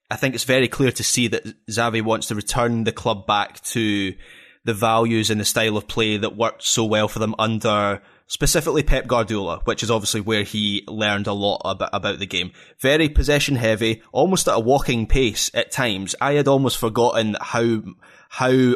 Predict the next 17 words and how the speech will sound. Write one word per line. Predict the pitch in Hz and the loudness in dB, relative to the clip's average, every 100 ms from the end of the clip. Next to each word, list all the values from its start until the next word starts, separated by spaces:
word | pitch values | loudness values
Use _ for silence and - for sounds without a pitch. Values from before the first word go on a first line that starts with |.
| - | 0
frequently | - - 127 - - 110 110 | -8 -6 0 4 4 4 -2
Barcelona | 95 110 - 123 113 107 | 2 0 0 -2 0 0
played | - - 147 135 | 0 0 0 0
at | 113 | 0
that | 107 101 | -2 0
pace | - 135 120 | 2 2 2
under | 113 107 | 0 -2
Guardiola, | 107 101 98 120 113 95 | 0 0 2 2 2 0
but | 95 | -2
seeing | - - 147 | 0 2 4
it | 143 104 | 4 0
again | 104 123 120 104 104 | 2 4 4 0 -2
at | 110 101 | -4 -2
the | |
weekend | 110 139 117 107 | -2 0 0 0
there, | 101 98 98 - _ _ _ - | 0 0 -2 -6 _ _ _ -4
it, | 117 | -4